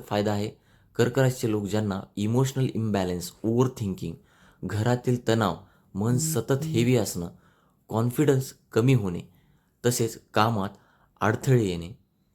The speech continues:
झोप खराब होणे आणि त्यांना हा ट्रायंगल चमत्कारिक काम देखील करेल. आणि हा फक्त एकवीस दिवसासाठीच नाही,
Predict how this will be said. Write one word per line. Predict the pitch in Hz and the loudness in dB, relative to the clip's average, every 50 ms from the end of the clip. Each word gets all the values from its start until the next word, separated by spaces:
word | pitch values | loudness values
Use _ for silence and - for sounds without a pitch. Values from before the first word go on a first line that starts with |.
| _ _ _ _ _ _ _ _ _ _ _ _ _ - - 82 - | _ _ _ _ _ _ _ _ _ _ _ _ _ -14 -12 -4 4
झोप | 127 131 131 120 - - - _ _ _ _ | 6 6 6 6 4 -2 -14 _ _ _ _
खराब | - - 110 110 123 123 110 | -12 -6 0 2 2 2 2
होणे | 107 101 92 87 85 - - _ _ - _ _ _ _ - _ _ _ _ _ _ _ _ _ _ _ _ _ _ _ - | 0 -4 -4 -4 -6 -10 -14 _ _ -20 _ _ _ _ -20 _ _ _ _ _ _ _ _ _ _ _ _ _ _ _ -2
आणि | - 113 135 123 113 113 - - - | 2 4 4 4 4 0 -4 -8 -6
त्यांना | 107 110 120 127 131 | -4 -2 0 0 0
हा | 123 117 127 | 0 0 -2
ट्रायंगल | 123 - 117 117 117 120 110 107 - - - - - _ _ _ _ - | -2 -2 -2 -4 -2 -2 -2 -4 -4 -6 -16 -20 -20 _ _ _ _ 0
चमत्कारिक | - 131 131 147 151 147 - 143 135 143 139 - - _ _ _ | 2 2 4 4 2 0 0 0 0 0 -2 -6 -14 _ _ _
काम | - 110 117 127 127 | -2 0 0 2 2
देखील | 117 117 110 - 104 92 | 0 0 -2 -2 -6 -6
करेल. | - 92 90 90 - - | -4 -4 -4 -4 -4 -6
आणि | - 95 101 101 98 | -6 -6 -6 -6 -8
हा | - - - 101 107 120 131 131 - - _ | -14 -12 -6 -2 0 0 0 -2 -4 -10 _
फक्त | - - - - - | -14 -14 -10 -4 -2
एकवीस | - - 110 - - 151 151 | -2 -2 -2 -2 0 2 2
दिवसासाठीच | 131 139 135 135 135 135 143 127 - - - | 4 4 2 2 0 -2 -2 -2 -4 -4 -4
नाही, | 101 104 123 | -4 -4 -4